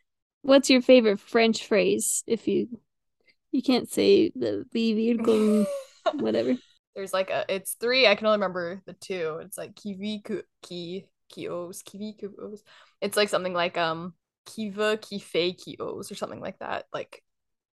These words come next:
Speaker 2: "Who wants, who does, who dares," or something like that. But that's something that often comes to my mind, but obviously not frequently enough since I can't
Speaker 1: <laughs>
Speaker 2: remember it in its entirety. <laughs>
Speaker 1: It's just in
Speaker 2: Um,
Speaker 1: its baby stages of your life motto.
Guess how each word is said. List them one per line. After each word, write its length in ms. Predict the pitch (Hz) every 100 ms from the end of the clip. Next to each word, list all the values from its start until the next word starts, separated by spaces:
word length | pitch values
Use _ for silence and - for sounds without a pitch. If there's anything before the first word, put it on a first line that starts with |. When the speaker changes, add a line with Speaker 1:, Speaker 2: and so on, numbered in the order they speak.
| _
Speaker 2:
"Who 460 | 208 202 190 180 180
wants, 400 | 175 175 180 -
who 140 | 190 175
does, 460 | - 151 147 175
who 140 | - 151
dares," 400 | 120 - 131 202
or 60 | 196
something 260 | - 110
like 180 | 208 208
that. 200 | - 131 - _ -
But 220 | 143 - _ _ _
that's 200 | 196 190
something 200 | 208 202
that 80 | 185
often 260 | - 214 220
comes 220 | 233 214
to 60 | 202
my 80 | 117
mind, 360 | - 131 233 -
but 140 | 196 -
obviously 480 | 214 214 - 202
not 320 | 190 190 180 - _ _
frequently 420 | 226 220 190 190
enough 240 | 285 151 -
since 180 | - -
I 80 |
can't 240 | 320 320 302
Speaker 1:
<laughs> 100 | 330
Speaker 2:
remember 300 | 285 240 226
it 120 | 202
in 60 | 240
its 140 | 233
entirety. 720 | 247 214 175 190 - 202 277 233
<laughs> 60 | - - _ - - _ 359 - - - _ _ _ _
Speaker 1:
It's 180 | 330 294
just 300 | - 277 277
in 100 | 269
Speaker 2:
Um, 60 | 240
Speaker 1:
its 80 | 220 -
baby 280 | 233 226
stages 540 | 233 - 214 214 214 220
of 300 | 214 214 -
your 380 | 214 214 208 202 _
life 400 | 226 220 220 220
motto. 400 | 254 226 233 240